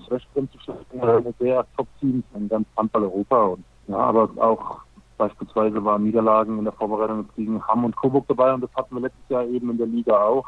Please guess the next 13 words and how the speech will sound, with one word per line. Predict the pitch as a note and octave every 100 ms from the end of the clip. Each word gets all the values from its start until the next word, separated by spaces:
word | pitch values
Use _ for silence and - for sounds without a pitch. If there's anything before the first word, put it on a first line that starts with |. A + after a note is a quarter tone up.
| -
Und | G2 F#2+
wir | G2
haben | G#2+ G#2 G#2 - - - - _ _ _
viele | - C#3 C3+
gegen | C3 B2+
Mannschaften | C3 - - - C3
verloren, | C#3+ C3 C3 C3+
auch | B2 A#2
zu | -
Hause, | A#2 B2+ C3+ C#3+ C3
wo | B2+
wir | B2
eigentlich | A2 A#2+ C3 C3+ -